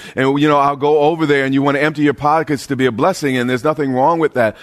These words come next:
But the reality is sometimes <laughs> I wanted them to lay hands on me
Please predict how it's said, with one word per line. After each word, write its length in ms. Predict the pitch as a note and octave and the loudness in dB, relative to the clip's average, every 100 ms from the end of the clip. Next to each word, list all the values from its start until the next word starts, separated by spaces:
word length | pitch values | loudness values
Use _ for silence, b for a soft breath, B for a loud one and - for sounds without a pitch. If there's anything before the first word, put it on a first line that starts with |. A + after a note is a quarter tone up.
| B - | B -2
But 120 | B2 | 0
the 80 | C3 | 2
reality 680 | C3 C3+ D3+ F3+ E3 C#3 | 2 2 2 0 0 2
is 140 | C3 B2+ | 2 2
sometimes 560 | D#3 F3 D#3 E3 D3 | 0 0 0 0 0
<laughs> 0 | |
I 60 | C#3+ | -2
wanted 260 | D#3+ C#3+ C3+ | -2 -2 0
them 120 | C#3 | 0
to 60 | |
lay 180 | C3 C#3 | 0 0
hands 260 | C#3+ C#3+ B2+ | 2 0 0
on 180 | B2 C3+ | 0 2
me 240 | D#3+ | 2